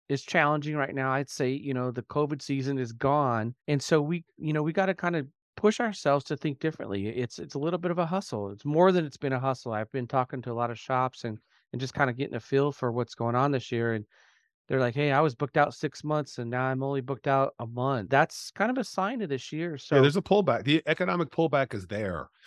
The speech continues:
Speaker 2: We
Speaker 1: Mm-hmm.
Speaker 2: can feel it. We are getting less orders from our meat and potatoes, but we just keep pressing. Uh, just this month, I must have done triple the amount of email blasts that I have done to,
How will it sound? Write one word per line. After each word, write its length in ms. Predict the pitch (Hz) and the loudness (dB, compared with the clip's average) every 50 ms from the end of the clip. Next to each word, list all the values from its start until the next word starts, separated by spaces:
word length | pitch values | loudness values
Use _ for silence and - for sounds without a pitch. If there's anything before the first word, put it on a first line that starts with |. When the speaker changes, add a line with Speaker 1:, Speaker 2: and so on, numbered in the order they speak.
| - - 156 156 143 | -16 -10 -8 -6 0
Speaker 2:
We 160 | 139 143 143 151 | 4 6 6 6
Speaker 1:
Mm-hmm. 20 | |
Speaker 2:
can 160 | - 175 143 | 6 4 2
feel 320 | - - 160 160 160 175 190 | 2 4 4 4 6 4 2
it. 160 | 202 196 - _ _ _ _ _ _ _ _ _ _ _ _ _ - | 0 -2 -4 _ _ _ _ _ _ _ _ _ _ _ _ _ -8
We 280 | 113 127 143 143 143 | -4 -2 0 0 2
are 140 | 139 127 117 | 2 0 0
getting 800 | 107 101 - - 117 123 135 139 131 113 107 104 98 98 95 - - | -2 -4 -2 0 2 2 4 4 2 2 2 0 -2 -6 -8 -12 -10
less 420 | 87 95 107 110 117 117 - - - _ _ - | -6 -2 0 0 0 0 -2 -4 -8 _ _ -4
orders 640 | 90 95 107 113 117 123 131 135 123 - - - - _ _ _ - | 0 2 4 4 6 6 4 2 2 -2 -8 -14 -14 _ _ _ -14
from 260 | - - 110 107 104 | -6 -4 -2 0 0
our 100 | 98 101 | 0 2
meat 240 | 98 104 120 113 123 | 2 2 2 2 0
and 100 | 113 104 | -4 -4
potatoes, 760 | 107 - - 117 110 110 123 131 143 147 151 151 - - - _ _ _ _ _ _ _ _ _ - | -4 -2 2 4 4 6 8 8 8 6 6 4 0 -2 -12 _ _ _ _ _ _ _ _ _ -2
but 200 | 98 98 - 117 | -2 0 4 4
we 100 | 120 113 | 4 6
just 220 | 131 131 117 - | 6 4 2 2
keep 240 | - - 135 131 - | 0 0 0 0 0
pressing. 600 | - 139 123 127 127 - - 156 151 156 156 - _ _ _ _ _ _ - | 4 4 6 6 6 4 4 4 4 4 2 0 _ _ _ _ _ _ -10
Uh, 140 | - 92 - - 113 | -10 -10 -10 -8 -6
just 220 | 110 123 113 - - | -4 -4 -4 0 0
this 200 | 127 - - 110 | 0 0 2 2
month, 320 | 123 120 117 98 - _ _ _ - | 2 2 2 0 -2 _ _ _ -8
I 240 | 90 90 90 92 90 82 | -8 -6 -4 -4 -4 -2
must 300 | 101 101 104 101 - - | 0 0 0 0 0 0
have 200 | 95 92 85 - | 0 0 0 0
done 600 | - 95 95 92 92 92 90 87 85 82 82 - _ _ - | 0 2 2 2 2 2 0 0 0 -2 -4 -6 _ _ -8
triple 420 | - - - 139 139 127 - 113 107 | -8 0 4 6 6 6 6 2 2
the 160 | 104 104 101 | 2 2 2
amount 260 | 101 101 101 101 104 | 2 2 2 2 0
of 100 | 98 98 | 2 2
email 280 | 104 98 95 92 92 90 | 2 2 4 4 2 2
blasts 260 | 87 90 90 87 - | 2 0 0 0 0
that 80 | 92 87 | 0 0
I 80 | 87 87 | 2 2
have 140 | 87 85 | 0 0
done 240 | - 90 87 87 85 | 0 -2 0 -2 -4
to, 200 | - - 101 101 | -6 -8 -12 -10